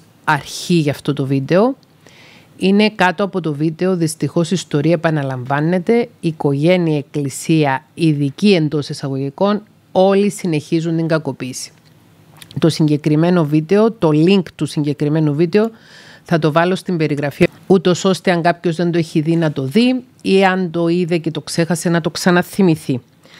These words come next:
Λοιπόν, πάμε στο πρώτο σχόλιο. Λέει μια φίλη, «Οι συνεξαρτώμενοι έχουν έντονη ενοχικότητα και ξεκινούν συνήθως ως γονεοποιημένα παιδιά, λοιπόν».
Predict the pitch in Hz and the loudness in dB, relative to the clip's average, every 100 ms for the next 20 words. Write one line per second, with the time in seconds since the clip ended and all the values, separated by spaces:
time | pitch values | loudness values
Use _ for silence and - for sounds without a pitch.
0 | - - _ - 185 180 170 233 262 - | -20 -20 _ -2 0 0 2 0 0 -2
1 | 175 156 180 202 190 196 202 - - 185 | -6 -4 0 0 0 -4 -4 -10 0 2
2 | 147 120 110 - _ - 165 185 180 165 | 2 -4 -10 -18 _ -10 -2 0 2 2
3 | 151 - 147 160 226 294 _ - - - | 0 -2 0 2 0 -2 _ -20 -20 -20
4 | - _ - 175 - 160 156 - 143 - | -20 _ 0 0 2 2 0 -4 -6 0
5 | 208 240 151 139 165 - _ - 180 - | 2 4 2 0 -2 -6 _ -2 -2 0
6 | 170 214 254 190 160 143 135 - 135 135 | 2 4 4 4 2 2 0 -6 -6 -4
7 | 123 123 127 160 - _ _ _ - 170 | -4 -4 -4 -4 -8 _ _ _ -2 -2
8 | 160 - 151 160 185 233 - 147 180 214 | 0 -4 0 2 2 0 0 0 0 0
9 | 233 214 196 214 202 156 147 160 196 160 | 0 0 2 2 2 2 2 2 2 2
10 | 147 135 139 131 123 107 117 | 0 0 0 0 -4 -8 -14